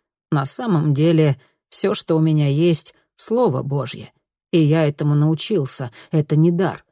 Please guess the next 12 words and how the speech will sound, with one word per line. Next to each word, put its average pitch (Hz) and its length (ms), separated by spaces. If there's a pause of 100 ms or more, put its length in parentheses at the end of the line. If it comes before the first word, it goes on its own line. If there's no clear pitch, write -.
(500)
Но 202 160
я 180 220
знаю, 160 400
что 135 240
джинны 139 460
бродят 143 380
среди 139 320
нас, 165 380 (280)
и 185 120
знаю 202 380
нужную 156 460
суру, 165 480